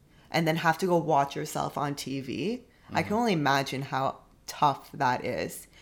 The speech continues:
Speaker 1: And she's been very open about her eating disorder.
Speaker 2: Mm-hmm.
Speaker 1: Um, I don't remember her speaking that it was, 'cause I guess is when they're probably on their break, like, it was getting worse, or she was starting to have these intrusive thoughts again.
Speaker 2: Yeah.
Speaker 1: So when she was having these thoughts, she's watching herself on T V,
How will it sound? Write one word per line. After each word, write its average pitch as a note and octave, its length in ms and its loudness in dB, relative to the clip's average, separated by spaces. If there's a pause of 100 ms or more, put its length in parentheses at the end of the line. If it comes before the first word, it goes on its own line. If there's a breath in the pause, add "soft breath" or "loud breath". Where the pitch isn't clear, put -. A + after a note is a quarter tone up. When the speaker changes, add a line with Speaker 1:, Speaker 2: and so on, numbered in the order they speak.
(100)
Speaker 1:
And G3 100 0
she's F3+ 160 -2
been B3 180 4
very F#3 280 8
open D3 240 2
about C#3+ 240 2
her D3+ 80 -4
eating B2 240 -6
disorder. - 600 0
Speaker 2:
Mm-hmm. - 100 -20 (460 soft breath)
Speaker 1:
Um, D3 440 4 (160)
I F#3+ 100 12
don't A3 160 8
remember F#3 480 6
her E3+ 480 4
speaking D#3+ 540 0
that C#3 280 4
it E3 100 2
was, C#3+ 440 2
'cause - 80 -6
I D#3+ 80 4
guess E3 180 2
is D#3 140 -4
when D3+ 180 0
they're C3+ 120 2
probably C#3 260 -4
on C3+ 80 -4
their C#3 100 -2
break, C#3+ 300 0
like, C#3 160 -2
it C#3 60 2
was C3+ 160 -6
getting C3 340 0
worse, C#3+ 400 0
or E3+ 80 -2
she - 140 -2
was C#3+ 100 -2
starting C3 240 0
to C3+ 60 -4
have C3+ 160 -2
these C#3 180 -4
intrusive C#3+ 460 -6
thoughts B2+ 280 2
again. B3+ 340 0 (200 loud breath)
Speaker 2:
Yeah. G3 140 -2
Speaker 1:
So G3 60 4
when F3+ 120 2
she B3 140 0
was C4 120 0
having G#3+ 220 4
these E3+ 200 0
thoughts, F#3 440 6
she's A3+ 180 -4
watching F#3 360 6
herself D#3 420 -2
on C#3 160 -4
T D#3 240 -2
V, - 420 -4